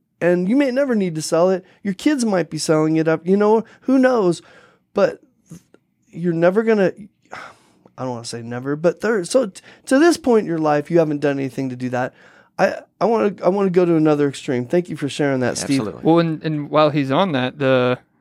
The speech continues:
Speaker 3: I imagine that was paid off since it's been thirty-four years, right? So that
Speaker 1: So now
Speaker 3: cash
Speaker 1: his
Speaker 3: flow
Speaker 1: cash flow is even higher than it was when he had a loan. Absolutely. Good,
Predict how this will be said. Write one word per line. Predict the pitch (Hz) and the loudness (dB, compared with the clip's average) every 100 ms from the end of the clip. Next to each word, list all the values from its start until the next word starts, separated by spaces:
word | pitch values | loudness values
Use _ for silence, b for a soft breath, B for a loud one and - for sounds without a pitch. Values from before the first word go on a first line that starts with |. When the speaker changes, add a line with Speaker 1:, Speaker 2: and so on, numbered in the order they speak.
| - | -10
Speaker 3:
I | 135 | -6
imagine | 131 135 170 139 | -2 0 0 -2
that | 123 - | -4 -6
was | - | -10
paid | - 135 | -6 -2
off | 127 170 127 - - _ _ _ _ _ | 2 2 0 -6 -20 _ _ _ _ _
since | - 139 | -10 -10
it's | 131 | -8
been | - 135 123 | -4 -2 0
thirty-four | 127 127 - 127 | 0 -2 -2 -4
years, | 117 113 120 143 | -4 -4 -6 -6
right? | 117 123 - | -4 -4 -6
So | - 127 | -8 -4
that | |
Speaker 1:
So | 123 185 | 0 2
now | 180 185 | 4 4
Speaker 3:
cash | 190 | 4
Speaker 1:
his | 175 | 4
Speaker 3:
flow | 143 135 | 4 4
Speaker 1:
cash | 139 | 2
flow | 175 151 | 2 2
is | 147 143 | 2 0
even | 123 | -4
higher | 123 147 170 127 120 120 _ _ | -2 0 0 0 -2 -8 _ _
than | 147 147 | 0 0
it | 131 135 | 0 0
was | 143 139 131 | 2 2 2
when | 131 | -2
he | 123 | 0
had | 123 | -2
a | 117 | -2
loan. | 123 123 117 | 0 -2 -2
Absolutely. | 127 123 120 131 110 110 151 | -4 -4 -4 -4 -6 -10 -6
Good, | 139 123 | -6 -6